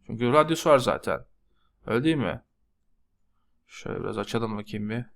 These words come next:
Ha, bak. Şunlarla şunlar arasında da bir boşluk bırakabilirsek.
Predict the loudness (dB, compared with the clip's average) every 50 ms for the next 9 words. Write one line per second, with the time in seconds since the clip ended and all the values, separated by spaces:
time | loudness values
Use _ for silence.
0 | _ _ _ _ _ _ _ _ _ _ _ _ _ _ _ _ _ _ _ 0
1 | 4 6 6 8 8 8 8 8 6 4 2 -2 -4 -6 -6 _ _ _ _ _
2 | _ _ _ _ _ -14 -10 -8 -6 -4 -2 0 2 2 2 2 2 -2 -2 -4
3 | -2 0 0 0 0 0 -2 -4 -4 0 0 2 4 2 2 0 0 0 -2 -2
4 | 0 -2 -4 -2 2 2 2 2 2 2 0 0 0 -2 -2 0 0 0 0 -2
5 | -6 -16 -18 -20